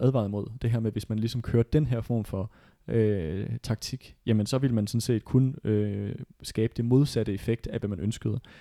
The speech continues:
Øh, fordi du ville rent faktisk, religiøse mennesker ville ikke, hvad kan man sige,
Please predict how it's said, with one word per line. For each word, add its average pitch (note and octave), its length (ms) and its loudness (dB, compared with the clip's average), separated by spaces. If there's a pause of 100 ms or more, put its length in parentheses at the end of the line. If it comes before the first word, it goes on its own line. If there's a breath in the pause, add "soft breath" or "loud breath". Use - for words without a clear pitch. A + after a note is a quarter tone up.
(320 loud breath)
Øh, G2+ 340 6
fordi A2 360 2
du - 140 -4
ville G#2+ 240 -2
rent B2 160 -2
faktisk, G2 380 -6 (160)
religiøse A2+ 360 -2
mennesker G#2+ 300 -4
ville G#2 140 -4
ikke, C3 140 0
hvad A#2+ 280 -10
kan - 20 -6
man G2+ 80 -6
sige, G#2+ 260 -4